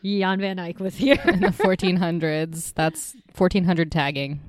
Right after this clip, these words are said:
Speaker 1: Yeah, for real. I love it.
Speaker 2: Fourteen hundreds tagging.
Speaker 1: I love it.
Speaker 2: In the mirror,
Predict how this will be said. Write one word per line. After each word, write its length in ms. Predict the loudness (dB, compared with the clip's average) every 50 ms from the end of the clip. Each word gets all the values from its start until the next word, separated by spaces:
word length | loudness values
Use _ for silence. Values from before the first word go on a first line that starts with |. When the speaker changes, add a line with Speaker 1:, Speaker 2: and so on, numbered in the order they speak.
| -18 -20 -18
Speaker 1:
Yeah, 300 | -14 -12 -10 -10 -10 -10
for 200 | -12 -10 -10 -8
real. 220 | -6 -6 -6 -6 -4
I 80 | -4
love 20 | -4
it. 80 | -2 -2
Speaker 2:
Fourteen 120 | -2 -2 -2 -4
hundreds 340 | -4 -4 -6 -8 -8 -8
tagging. 340 | -8 -8 -8 -8 -8 -10 -10 -8
Speaker 1:
I 80 | -8 -8
love 240 | -8 -8 -10 -10 -10
it. 160 | -10 -12 -12 -14 _ _ _ _ _ _ _ _ _ _ _ _ -2
Speaker 2:
In 200 | 0 2 4 4
the 80 | 4 4
mirror, 880 | 6 6 6 6 6 6 6 6 4 4 4 4 2 2 0 -2 -4